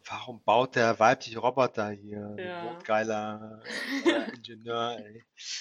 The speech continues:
Speaker 1: Ähm, gut, das hat aber dann noch einen anderen
Speaker 2: Dann,
Speaker 1: Grund. Es ist nicht
Speaker 2: mhm.
Speaker 1: einfach irgendein Roboter. Ähm,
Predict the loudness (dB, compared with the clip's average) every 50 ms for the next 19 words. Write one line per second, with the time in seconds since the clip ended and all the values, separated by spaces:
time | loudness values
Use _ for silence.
0 | -12 -16 -18 -20 -20 -10 -4 0 0 2 2 0 -2 -4 -6 -14 -20 -20 -20 _
1 | _ _ _ _ _ _ _ _ _ _ _ _ _ _ _ _ _ _ _ _
2 | _ -4 -4 -2 -2 -2 4 6 6 8 8 8 8 8 6 4 0 0 -2 -8
3 | -14 -18 -20 _ _ _ -4 -4 -4 -4 -4 -4 -4 0 0 0 -2 -2 -2 0
4 | 0 0 0 -4 -12 -12 -10 -8 -8 -8 -8 -8 -8 -6 -6 -4 -4 -6 -6 -6
5 | -8 -10 -10 -8 -2 0 2 2 2 0 2 0 0 -2 -2 -4 -10 _ _ _
6 | _ _ _ _ _ _ _ -2 0 2 2 2 0 -2 -6 -12 -14 -16 -18 -16